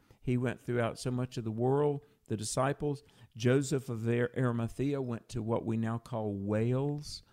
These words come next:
and, uh, Thomas went to India. And so why was it like it was, Bert? I don't completely know, but I think the stage of world history was getting set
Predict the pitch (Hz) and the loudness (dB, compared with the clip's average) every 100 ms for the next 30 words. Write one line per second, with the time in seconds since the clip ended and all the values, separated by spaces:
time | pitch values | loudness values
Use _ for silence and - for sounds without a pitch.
0 | _ _ _ - 117 107 104 107 101 - | _ _ _ 0 2 2 0 2 0 -2
1 | - - - 127 131 139 135 123 120 - | -4 2 4 4 2 0 -2 -2 -2 -2
2 | - 107 104 101 - 117 131 135 147 151 | -2 0 0 -4 0 2 4 4 2 2
3 | 151 - _ - - 131 131 - - 139 | -2 -8 _ -20 -4 0 2 2 6 8
4 | 135 131 127 - - - 156 170 170 147 | 8 6 2 -10 -4 4 6 6 4 2
5 | 76 143 147 143 - 151 156 135 139 139 | -2 0 0 -2 0 4 4 4 4 4
6 | 127 123 143 - 110 110 - 185 214 165 | 4 2 0 0 -2 -2 2 4 4 0
7 | 139 123 117 120 - - - - 135 151 | 2 4 6 4 2 -6 -20 -4 2 4
8 | 151 190 - 135 127 - - 165 180 170 | 4 2 4 4 4 2 4 6 8 6
9 | 160 139 131 147 147 139 139 208 - 139 | 4 0 0 2 4 2 0 -2 -2 -2
10 | 120 117 - 127 123 117 - 208 180 123 | 0 -2 0 2 2 0 0 2 4 2
11 | - | -2